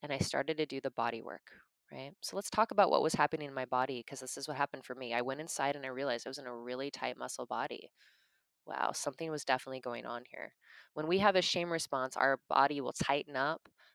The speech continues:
like we're in a flight or fight response. Stress is just a flight or fight response. So I definitely had a tight body. Um, I wasn't thinking clearly.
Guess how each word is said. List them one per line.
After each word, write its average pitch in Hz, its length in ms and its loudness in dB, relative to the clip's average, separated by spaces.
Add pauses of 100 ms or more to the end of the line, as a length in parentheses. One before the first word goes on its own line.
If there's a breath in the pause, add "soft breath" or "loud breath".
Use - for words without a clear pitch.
like 139 180 2
we're 131 120 0
in 147 140 2
a 156 60 2
flight 123 260 2
or 131 80 0
fight 120 220 0
response. - 640 -6 (560 soft breath)
Stress - 580 6
is 147 160 -2
just - 400 2
a - 40 -8
flight 123 260 -2
or 127 60 -2
fight 120 220 0
response. - 600 -6 (420)
So - 180 0
I 175 160 8
definitely 147 540 0
had 123 200 2
a 107 80 -2
tight 151 460 0 (160)
body. 135 640 2 (480)
Um, 131 320 -6 (400)
I 139 100 -2
wasn't 147 420 4
thinking 143 420 -8
clearly. 127 640 -4